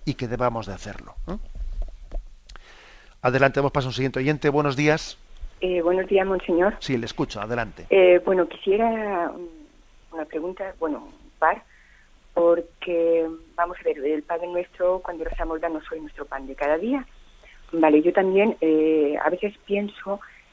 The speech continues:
Speaker 2: eh, como usted ha dicho, que somos levadura. Entonces, mm, yo soy ama de casa, tengo tres hijos, ya son grandes. Entonces, claro, mm, digo, "¿Cómo les llevo yo al Señor a, a, a ellos?". Claro, porque a veces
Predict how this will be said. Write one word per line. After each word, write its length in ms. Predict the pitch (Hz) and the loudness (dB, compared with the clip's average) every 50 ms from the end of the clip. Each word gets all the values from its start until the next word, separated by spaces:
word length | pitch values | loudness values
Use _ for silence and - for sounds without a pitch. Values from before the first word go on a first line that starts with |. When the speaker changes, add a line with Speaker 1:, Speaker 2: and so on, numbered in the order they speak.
| _ _ - | _ _ 2
Speaker 2:
eh, 220 | 170 160 160 160 | 4 4 4 4
como 160 | 160 - 165 165 | 2 2 0 0
usted 200 | 160 - 165 156 | 0 2 2 2
ha 20 | |
dicho, 520 | 165 160 - - 170 143 139 131 127 - - - | 2 2 2 2 4 6 6 6 4 2 0 -6
que 60 | 147 | -10
somos 240 | - 170 170 165 156 | -6 -2 0 2 2
levadura. 500 | 151 143 127 131 127 135 143 147 147 139 | 2 2 2 2 2 2 0 0 0 0
Entonces, 420 | 143 139 - 175 180 - 214 214 - - - - - _ - | -2 -2 -4 -4 -2 -2 -4 -4 -4 -10 -20 -20 -20 _ -8
mm, 280 | 165 170 165 160 156 | -6 -2 0 0 0
yo 400 | 160 175 185 190 190 190 190 196 | 2 2 2 4 4 2 2 0
soy 220 | 196 - 185 170 165 | -2 -4 -8 -6 -6
ama 160 | 156 151 147 | -4 -4 -4
de 100 | 151 156 | -4 -4
casa, 380 | - - 214 220 - 247 277 - - - - - - - - | -2 -2 -2 0 0 -4 -4 -4 -8 -20 -20 -20 -14 -8 -4
tengo 800 | 160 - 147 143 143 143 143 143 147 143 147 147 147 143 143 143 - | 0 2 2 4 4 2 4 4 2 2 2 0 -2 -4 -8 -8 -10
tres 200 | - 156 - - | -10 -12 -8 -8
hijos, 240 | 214 214 - 247 247 - - - - _ - - | -6 0 0 0 0 0 -12 -20 -20 _ -20 -16
ya 100 | - 143 - - | -16 -14 -14 -12
son 120 | 151 135 | -12 -6
grandes. 400 | 131 139 139 135 127 120 127 - - - - - - - _ _ - - - | -2 -2 -2 -2 -2 -6 -10 -12 -14 -20 -20 -20 -20 -20 _ _ -20 -20 -10
Entonces, 280 | - - 175 170 - 208 - | -8 -4 -4 -2 -4 -4 -4
claro, 320 | - 175 175 175 151 - - - - | 0 2 4 4 2 2 -2 -12 -12
mm, 500 | 170 170 170 170 170 165 165 165 160 151 151 | -8 -8 -6 -4 -2 -2 -2 -2 -2 -4 -4
digo, 180 | 151 160 151 151 | -8 -6 -8 -6
"¿Cómo 240 | - 180 180 190 208 | -4 -4 -4 -2 -4
les 200 | 196 190 180 - | -6 -6 -8 -8
llevo 220 | 180 180 170 175 170 | -6 -6 -6 -6 -4
yo 300 | 165 165 165 165 175 160 | 0 4 4 4 4 4
al 140 | 175 151 - - | 0 -4 -6 -6
Señor 340 | - 151 151 151 175 - - _ _ _ _ _ _ _ _ _ _ - | -2 -2 0 0 0 -2 -4 _ _ _ _ _ _ _ _ _ _ -8
a, 440 | - - 151 147 147 143 147 - - - | -6 -4 -2 -2 -2 -2 -4 -6 -6 -6
a, 380 | 147 143 143 143 139 143 147 | -6 -6 -4 -4 -4 -2 2
a 60 | 151 | 2
ellos?". 340 | 180 233 - 170 156 123 - - - - - - - - _ _ - - 180 | 2 2 2 0 0 0 -2 -6 -12 -20 -20 -20 -20 -20 _ _ -8 0 4
Claro, 220 | 180 165 151 147 | 6 6 6 6
porque 180 | 160 160 - 160 | 2 -2 -2 -2
a 40 | 160 | -2
veces 200 | 170 - 196 | -2 -2 -4